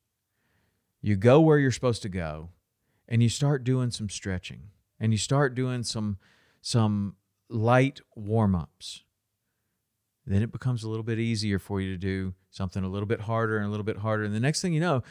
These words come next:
you're actually in the workout. And maybe you don't have the energy to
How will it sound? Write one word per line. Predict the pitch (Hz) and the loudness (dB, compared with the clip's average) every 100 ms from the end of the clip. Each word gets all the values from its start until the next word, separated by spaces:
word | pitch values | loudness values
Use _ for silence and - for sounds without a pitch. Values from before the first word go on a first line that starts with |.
| - | -10
you're | - 131 | 2 4
actually | 143 151 - 170 143 - | 6 4 4 0 -2 2
in | 160 165 | 2 4
the | 147 | 4
workout. | 123 131 135 101 73 - - _ | 4 2 0 -6 -8 -14 -20 _
And | 123 131 135 | 6 6 8
maybe | 160 208 196 | 10 8 6
you | 180 139 131 | 4 4 2
don't | 110 127 147 156 - | 2 4 4 2 -2
have | 98 127 139 120 78 76 - _ _ _ _ _ _ _ | -4 0 0 0 -2 -8 -18 _ _ _ _ _ _ _
the | 113 117 | 2 4
energy | 135 135 98 107 107 98 - _ _ _ | 6 4 2 -2 -2 -6 -10 _ _ _
to | - 110 104 104 | 0 0 0 -4